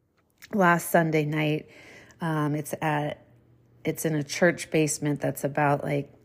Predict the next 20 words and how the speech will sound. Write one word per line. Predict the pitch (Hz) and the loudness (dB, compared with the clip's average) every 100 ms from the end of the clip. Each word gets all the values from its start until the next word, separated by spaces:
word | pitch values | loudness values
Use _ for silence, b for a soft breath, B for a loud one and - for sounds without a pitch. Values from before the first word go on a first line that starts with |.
| _ - - | _ -20 -10
ten | - 165 | -2 0
minutes | 156 151 143 | 2 0 -2
away | 147 147 147 | -4 -2 -2
from | 139 139 | -4 -6
the | |
house. | 143 95 143 | -4 -4 -4
So | - | -4
it's | 156 - | -6 -6
nice | 170 170 | -6 -2
that | 165 | -2
it's | 151 - | -2 -2
so | 143 | -4
close. | - 143 139 | 2 0 0
And | 156 | -4
they | 160 | -2
have | 156 147 - B B B B | -2 -4 -8 B B B B
meetings | 180 190 180 165 160 | 2 4 4 2 2
that | 156 147 131 - - - - | 6 8 6 4 -12 -14 0
go | 160 151 | 2 4
on | 151 131 143 | 4 4 0